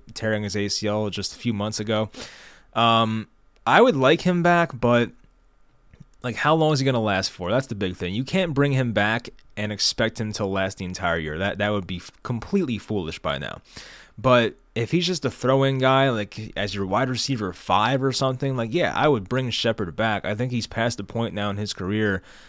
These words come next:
where he'll get big money because his injury history is just way too long for a team to commit, like, a multi-year deal to him. Maybe I'm wrong, but, like, I just can't be, like, I can't see myself being a G M and being like, "Oh, I want Sterling Shepard for a two-year, fifteen million dollar deal." I just would not commit that. So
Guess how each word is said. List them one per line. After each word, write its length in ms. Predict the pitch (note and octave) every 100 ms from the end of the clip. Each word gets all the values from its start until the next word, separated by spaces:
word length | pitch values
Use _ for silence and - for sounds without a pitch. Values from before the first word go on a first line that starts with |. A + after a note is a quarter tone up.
| -
where 180 | - G2+
he'll 140 | G2+ A2+
get 320 | G#2 A2 F#2+
big 200 | G#2+ F#2+
money 260 | G2 G#2+
because 400 | E2 D#2+ G2+ F#2
his 280 | - G#2+ G2 -
injury 460 | - B2 A#2+ A2+ G2+
history 560 | G#2+ G2+ - F#2 F2+ D#2
is 100 | F2+
just 140 | F2+
way 360 | G#2 A#2+ D3 C3+
too 200 | - G#2+
long 280 | G#2+ G2+
for 160 | F#2 G2+
a 60 | F2+
team 180 | A2+
to 60 | F#2
commit, 460 | - F#2+ G2 G2+ -
like, 120 | F#2+
a 60 |
multi-year 480 | F#2 G2 G2 F#2+ F#2
deal 220 | E2+ F#2+
to 120 | G2 G#2
him. 240 | A2 C3 -
Maybe 220 | D3+ F3+ F#3+
I'm 180 | B2+
wrong, 240 | G#2+ G2 E2+
but, 100 | E2
like, 220 | F#2 F2+ - - - -
I 100 | C3+
just 140 | D#3
can't 400 | - D3+ B2 -
be, 160 | A2 B2+
like, 160 | A#2 A2+
I 120 | C#3+
can't 220 | F3+ E3
see 120 | -
myself 400 | D3+ C#3+ B2+ C3
being 180 | F#2+ B2+
a 60 | A2+
G 260 | G2+ A2
M 180 | A2 G#2+
and 140 | F#2 F#2
being 200 | G2+ F#2+
like, 160 | F#2
"Oh, 160 | C#3+ G#2+
I 60 | B2
want 200 | G2+ F#2+
Sterling 280 | A2 A2
Shepard 360 | G2+ B2+ B2 D#2+
for 180 | - F#2+
a 60 |
two-year, 560 | F2 - B2 A2+ A#2 A2+
fifteen 640 | - - B2 - B2+ A#2+
million 240 | A#2 A#2 A#2
dollar 240 | A#2+ A#2+
deal." 220 | A#2 E3
I 120 | D#2 F2+
just 220 | G2 G2+
would 120 | G2+
not 200 | G#2+ G#2+
commit 320 | A2 B2 C#3+
that. 220 | - C2
So 260 | - G2 F#2+